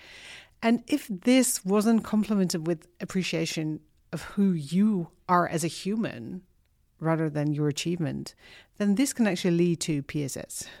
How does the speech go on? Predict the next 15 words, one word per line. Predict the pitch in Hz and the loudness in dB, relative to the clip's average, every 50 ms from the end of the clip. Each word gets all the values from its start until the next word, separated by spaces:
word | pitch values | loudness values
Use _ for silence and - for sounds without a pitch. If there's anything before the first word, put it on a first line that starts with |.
| _ _ _ _ _ | _ _ _ _ _
to | - 160 | -8 -4
perfect | 147 156 143 127 151 143 - | -2 -2 -2 -2 -4 -6 -6
student | - - 143 143 143 135 | -6 -4 -4 -2 -4 -4
syndrome. | - - - - - - - _ _ _ _ _ _ _ _ _ - - - - - - - - - _ _ _ _ _ _ _ _ _ _ _ _ _ | -6 -8 -12 -14 -18 -20 -20 _ _ _ _ _ _ _ _ _ -20 -20 -20 -20 -20 -20 -20 -20 -20 _ _ _ _ _ _ _ _ _ _ _ _ _
And | 240 277 311 311 - - _ _ _ _ - _ _ _ _ | 4 4 4 2 2 -6 _ _ _ _ -20 _ _ _ _
because | - 285 269 - - - - 339 349 381 370 311 - - - - - _ _ _ _ _ _ _ - _ _ _ _ - 160 | 4 4 4 4 -4 -10 -2 -2 0 0 2 0 0 0 -2 -4 -6 _ _ _ _ _ _ _ -20 _ _ _ _ -16 0
getting | - 180 170 175 165 180 170 160 151 156 151 156 - - | 4 6 6 8 8 6 6 6 4 2 0 -2 -6 -14
high | - - - 160 156 151 147 | -18 -2 2 2 4 4 2
grades | 143 - 170 185 185 156 - - - - - - _ - | 2 2 2 4 4 2 0 -4 -6 -8 -10 -10 _ -6
is | 190 156 | -2 2
an | 175 170 165 - _ _ _ | 2 2 2 0 _ _ _
easy | - 220 233 240 214 - 202 185 | 0 2 4 4 4 2 2 2
way | 170 165 156 151 156 156 | 4 4 6 6 6 4
to | 151 - 160 | 4 0 -2
get | - 160 151 151 - - | 0 0 0 0 -2 -6